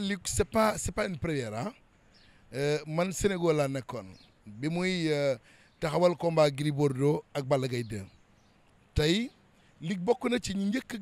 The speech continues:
gëm les sites web. Bokk na ci ñu njëkk a gëm les nouvelles technologies. Parce que boo xoolee, moo fi njëkk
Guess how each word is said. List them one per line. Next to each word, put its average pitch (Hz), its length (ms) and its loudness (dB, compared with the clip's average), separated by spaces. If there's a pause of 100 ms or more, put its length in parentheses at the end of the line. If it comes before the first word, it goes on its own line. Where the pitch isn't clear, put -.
(100)
gëm 202 300 4 (420)
les 143 200 0
sites - 260 -4
web. 123 140 -6 (1080)
Bokk 143 380 0
na 214 120 2
ci - 160 -8
ñu 202 140 -2
njëkk 254 220 -4
a 247 40 -10
gëm 196 200 -2
les 170 140 0
nouvelles 156 280 -4
technologies. 120 520 -10 (920)
Parce 175 140 0
que 208 60 0
boo 247 140 4
xoolee, 226 380 2
moo 208 220 -2
fi 208 160 -10
njëkk 240 300 -8